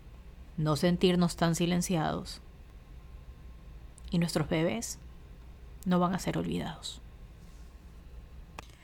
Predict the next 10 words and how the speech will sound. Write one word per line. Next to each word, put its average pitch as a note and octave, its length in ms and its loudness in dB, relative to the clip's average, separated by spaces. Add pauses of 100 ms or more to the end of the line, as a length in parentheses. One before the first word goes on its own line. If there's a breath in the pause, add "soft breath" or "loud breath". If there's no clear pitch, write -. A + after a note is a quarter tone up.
(560 loud breath)
Gracias G#3+ 260 2
por G#3 100 4
haberme G3 200 4
acompañado F3 680 2
en E3 400 -2
esta E3+ 240 -2
temporada D#3+ 460 4
Libremente, D#3 580 2
con D#3 180 0
esta, C#3+ 520 -2